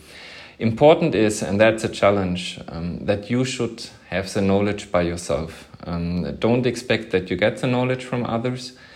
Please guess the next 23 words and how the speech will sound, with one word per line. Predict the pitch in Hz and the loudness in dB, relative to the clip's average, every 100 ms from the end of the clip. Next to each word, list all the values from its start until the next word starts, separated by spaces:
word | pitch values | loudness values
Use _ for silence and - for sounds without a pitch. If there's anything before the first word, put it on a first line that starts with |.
| - - - | -20 -18 -6
and, | 95 98 95 | 0 0 0
um, | 95 95 95 95 95 73 73 | 0 0 0 0 -2 -4 -8
uh, | 55 52 57 | -10 -10 -10
be | 80 - 107 | -10 -4 -2
careful | 120 117 127 - 104 | 4 6 6 2 -2
to | - 98 | -2 -4
provide, | - 104 98 117 - - - | 0 6 6 6 2 -10 -4
<laughs> | - - | -2 -2
I | 135 131 | 0 0
think, | - 117 113 | 2 2 4
this | 117 117 | 0 2
knowledge | 113 113 113 - - | 2 4 2 0 2
to | 113 | 4
others. | 104 117 123 - - - - - - - - | 4 4 0 -2 -14 -20 -20 -20 -20 -18 -4
Um, | 104 104 104 101 110 | 0 2 4 2 0
y-, | - 85 | -2 -4
you | 110 127 | 0 0
should | 127 117 | 0 -2
have | 107 101 101 - | 2 2 2 -6
your | 104 104 95 | 0 2 4
own | 120 | 2
product, | 120 131 135 135 135 - 101 | 0 2 4 4 2 -8 -4
uh, | 76 67 | -4 -4